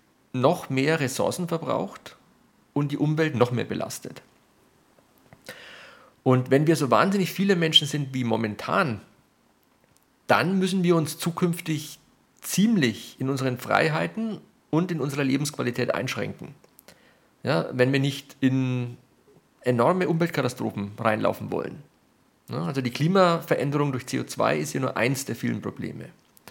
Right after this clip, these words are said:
Aber wenn wir uns freiwillig dafür entscheiden könnten, im Laufe der nächsten Generationen unsere Zahl drastisch absinken zu lassen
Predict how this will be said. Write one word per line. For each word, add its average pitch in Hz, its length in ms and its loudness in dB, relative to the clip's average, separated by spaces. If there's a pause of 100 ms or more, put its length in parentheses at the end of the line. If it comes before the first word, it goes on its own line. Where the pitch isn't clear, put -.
(1120)
Aber 123 680 8 (760)
wenn 135 340 4
wir 165 100 6
uns 151 140 2
freiwillig 214 480 0
dafür 156 240 -2
entscheiden 139 480 -2
könnten, 131 560 -4 (920)
im 123 120 2
Laufe 147 380 4
der 131 100 2
nächsten 139 640 -2
Generationen 120 880 -2 (300)
unsere 131 380 0
Zahl 143 560 2 (600)
drastisch - 520 0
absinken 127 440 -2
zu - 120 -8
lassen - 360 -8